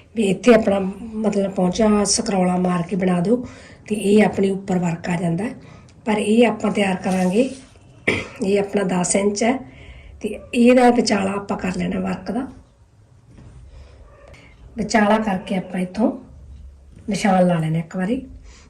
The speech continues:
ਇਹਦਾ ਵਿਚਾਲਾ ਆ ਗਿਆ ਇੱਥੇ, ਦਸ ਇੰਚ ਦੇ ਹਿਸਾਬ ਨਾਲ ਆਪਾਂ ਲਾ ਲਿਆ ਇੱਥੋਂ। ਇਹ ਆਪਣਾ ਪੰਜ ਇੰਚ ਇੱਥੇ ਆ ਗਿਆ ਇਸ 'ਤੇ।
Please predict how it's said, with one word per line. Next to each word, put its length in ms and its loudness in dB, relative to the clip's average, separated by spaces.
ਇਹਦਾ 200 -2
ਵਿਚਾਲਾ 400 0
ਆ 120 0
ਗਿਆ 240 -2
ਇੱਥੇ, 340 -4
ਦਸ 300 0
ਇੰਚ 180 -4
ਦੇ 120 -10
ਹਿਸਾਬ 280 -4
ਨਾਲ 100 -4
ਆਪਾਂ 180 -6
ਲਾ 160 -2
ਲਿਆ 140 -2
ਇੱਥੋਂ। 280 -6
ਇਹ 160 -4
ਆਪਣਾ 320 -6
ਪੰਜ 280 -2
ਇੰਚ 220 0
ਇੱਥੇ 300 -4
ਆ 80 0
ਗਿਆ 200 -4
ਇਸ 180 -4
'ਤੇ। 200 -8